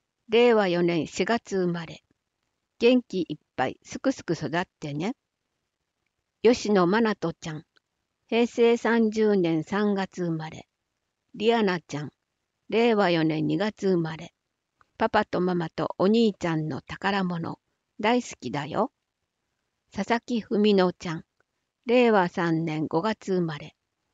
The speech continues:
元気すぎる？いえいえ、この調子。健やかに育ってね。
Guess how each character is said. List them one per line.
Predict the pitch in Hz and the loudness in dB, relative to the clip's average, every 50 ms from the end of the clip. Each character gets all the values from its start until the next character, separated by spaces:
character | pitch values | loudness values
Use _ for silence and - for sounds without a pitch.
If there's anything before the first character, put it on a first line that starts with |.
| _ _ _ _ _ _ - | _ _ _ _ _ _ -8
元 | - - 202 226 233 | -2 0 0 0 0
気 | - - 233 | 0 -2 -4
す | 220 - 214 196 | -2 -2 -2 0
ぎ | 196 214 185 | 2 2 2
る？ | 143 139 247 - _ _ _ _ _ _ _ _ _ _ _ | 2 0 -4 -6 _ _ _ _ _ _ _ _ _ _ _
い | - 180 196 | -2 0 0
え | 202 202 | 2 2
い | 190 180 170 | 0 -2 -2
え、 | 160 131 - | -4 -6 -4
こ | - - 175 | -2 0 2
の | 208 220 | 2 0
調 | - - 208 185 180 170 | 0 0 0 0 0 0
子。 | - - - 151 120 - - _ _ _ _ _ _ _ _ - - - | -4 -8 -6 -6 -6 -6 -8 _ _ _ _ _ _ _ _ -20 -4 0
健 | - 240 | 2 4
や | 247 240 240 | 4 4 2
か | - 202 185 | 2 2 2
に | 170 | 2
育 | 165 - 170 156 196 | 0 -2 -4 -4 -4
っ | 196 196 - _ _ | -4 -6 -8 _ _
て | - 147 143 | -10 -8 -8
ね。 | 147 151 190 269 | -6 -6 -6 -8